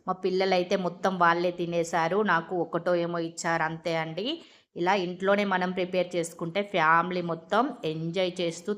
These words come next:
తినేయచ్చు హ్యాపీగా, బయటికి వెళ్ళే పని లేకుండా. ఇలా సింపుల్గా ఇంట్లోనే మీరు కూడా ప్రిపేర్ చేసుకోండి. చూడండి, చూపిస్తాను, ఎంత జ్యూసీ జ్యూసీగా, క్రిస్పీగా,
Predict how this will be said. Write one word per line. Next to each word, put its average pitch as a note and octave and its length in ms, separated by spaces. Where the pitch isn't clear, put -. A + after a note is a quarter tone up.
తినేయచ్చు E3 560
హ్యాపీగా, F3 480
బయటికి F3 320
వెళ్ళే F3 200
పని E3+ 240
లేకుండా. E3+ 480
ఇలా E3 180
సింపుల్గా F3+ 500
ఇంట్లోనే E3+ 400
మీరు E3 260
కూడా F3 160
ప్రిపేర్ E3+ 420
చేసుకోండి. E3+ 560
చూడండి, F3+ 480
చూపిస్తాను, F3 640
ఎంత F3+ 260
జ్యూసీ F#3 320
జ్యూసీగా, F3 560
క్రిస్పీగా, F#3 600